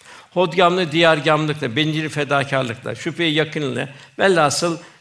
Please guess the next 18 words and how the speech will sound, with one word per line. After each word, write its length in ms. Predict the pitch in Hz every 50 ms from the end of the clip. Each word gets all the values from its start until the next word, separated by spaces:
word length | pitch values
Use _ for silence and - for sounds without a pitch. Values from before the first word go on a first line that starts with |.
| _ -
böyle 240 | 185 160 151 143 139
riyayı 420 | 170 185 175 165 160 160 160 -
ihlasla, 720 | 180 131 - - 160 156 151 156 - - 139 127 131 127 - - - - _ -
kibri 340 | - 170 165 160 175 175
tevazuyla, 880 | 175 - 156 156 156 151 151 147 123 - 147 143 131 117 117 117 120 - - - - - - _ _ _ _ -
isyanı 580 | 170 143 - - 175 170 160 156 160 156 151
tövbeyle, 680 | - - 160 160 143 151 156 151 147 123 113 120 123 120 - - - _ -
gaflet 380 | - 151 147 139 165 156 156 -
tefekkürle, 800 | 160 147 151 160 151 156 - - 151 135 120 113 120 120 117 - - - - _ _ _ - -
bunları 420 | 175 175 175 170 165 151 160 156
tabi 300 | - - 165 156 147 165
Allah 440 | - 156 156 156 156 151 147 147 160
Resulü 280 | 147 139 - 151 139
nasıl 220 | 160 185 170 - 185
öğretti? 520 | 160 147 139 139 127 - - 185 180 160 - - - -
Yaşayarak 560 | - 147 139 - - 143 131 113 113 107 -
öğretti. 380 | 107 104 104 107 - - - - - _ _ _ _ _ _ _ -
Velhasıl 560 | 151 147 147 147 139 131 - - 170 175 165